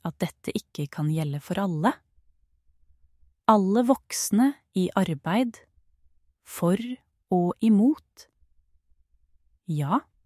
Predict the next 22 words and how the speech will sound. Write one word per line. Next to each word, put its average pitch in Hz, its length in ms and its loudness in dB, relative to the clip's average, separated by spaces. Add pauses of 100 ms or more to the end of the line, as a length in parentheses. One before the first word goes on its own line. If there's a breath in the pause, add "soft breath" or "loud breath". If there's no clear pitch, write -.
(840)
samfunnet 170 840 0
trenger 160 560 -2
skattepenger, - 880 -2 (800)
fordi 165 480 -4
skatt - 680 -6
gir 170 300 -2
penger 180 560 -2
til 170 240 -4
felles 151 480 -6
tjenester. 170 640 -4 (1500)
Ja, 180 260 2 (1600)
det 180 80 2
er 202 160 2
viktig - 580 -4
å 180 80 0
bidra 180 520 -2 (180)
fordi 180 320 -4
arbeid 175 560 -2
gir 165 240 -2
en 196 100 0
følelse 180 760 -4
av 214 80 -10